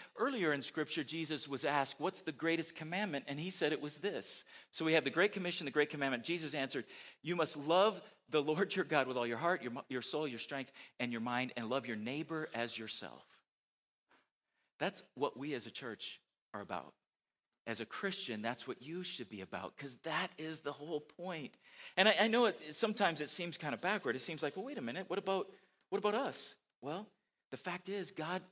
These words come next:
loves us, and he prepares us to do that mission. That's what he does. And I, I talked about that a lot, you know, a couple weeks ago, and I'm gonna repeat that a little bit here and there. But, and the way he does that, he, he,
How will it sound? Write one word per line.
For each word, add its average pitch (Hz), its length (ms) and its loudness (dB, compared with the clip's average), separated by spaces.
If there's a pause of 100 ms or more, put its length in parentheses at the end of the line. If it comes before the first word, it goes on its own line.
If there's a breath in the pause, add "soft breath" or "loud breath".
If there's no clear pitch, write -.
(140)
loves 165 360 -6 (140)
us, 170 460 -6 (260 loud breath)
and 139 100 -2
he 156 140 -2
prepares 180 720 -2
us 190 380 0
to 175 100 -6
do 175 160 -6
that 190 240 0
mission. 156 360 -4 (440)
That's 185 200 4
what 196 120 2
he 202 80 2
does. 190 440 6 (360 soft breath)
And 170 80 8
I, 170 60 10 (120)
I 180 80 12
talked 220 260 8
about 165 200 8
that 151 100 8
a 139 60 6
lot, 151 360 8
you 131 120 2
know, 123 60 0
a 120 40 -2
couple 151 240 -2
weeks 151 240 -2
ago, 113 180 2
and 123 80 4
I'm 131 120 2
gonna 151 200 2
repeat 156 360 -2
that 127 180 4
a 127 80 0
little 143 160 0
bit 131 160 0
here 110 180 -2
and 123 120 -2
there. 131 180 2
But, 113 200 -2 (420 loud breath)
and 165 120 6 (140)
the 185 80 8
way 208 220 8
he 220 100 4
does 190 260 8
that, 175 120 8
he, 170 160 4
he, 156 340 -2